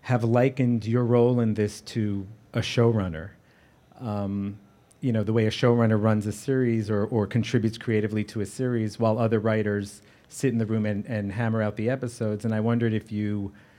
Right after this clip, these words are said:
sort of accept that comparison or don't accept that comparison, and how you would compare your role in this book to your role, let's say, overseeing, you know, a show like Lost.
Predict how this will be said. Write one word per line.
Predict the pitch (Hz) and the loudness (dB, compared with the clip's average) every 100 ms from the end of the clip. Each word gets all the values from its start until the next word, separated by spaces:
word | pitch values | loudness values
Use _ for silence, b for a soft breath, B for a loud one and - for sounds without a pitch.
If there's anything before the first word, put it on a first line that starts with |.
| b b b _ - | b b b _ -2
sort | 127 | 0
of | 104 | 2
accept | 104 - 120 - | 0 0 -2 0
that | 120 113 | -2 -2
comparison | 120 113 117 113 113 123 | -4 -2 0 0 -2 -2
or | 107 | -2
don't | 110 107 | -2 -4
accept | 107 - 110 | -4 -4 -4
that | 107 | -4
comparison, | 113 110 110 107 - 113 | -6 -4 -4 -4 -4 -4
and | 104 101 | -4 -6
how | 101 117 110 | -4 0 2
you | 107 | 2
would | 107 | -2
compare | - 104 - 123 117 110 101 B B B | -4 -6 -4 -2 0 0 -2 B B B
your | 113 117 | 2 4
role | 113 113 113 | 4 4 2
in | 107 | 0
this | 107 - | -2 -4
book | 139 123 | -4 -4
to | - | -4
your | 113 110 | -4 -2
role, | 107 104 | -2 -2
let's | 101 101 | -2 -4
say, | - 104 | -2 -2
overseeing, | 101 98 101 - 98 95 95 - b b b | -2 -2 -6 -6 -8 -6 -8 -10 b b b
you | 107 | -2
know, | 95 | -2
a | |
show | - 104 | 0 -2
like | 98 92 | -2 -4
Lost. | 98 92 85 - - - | -6 -6 -8 -10 -20 -20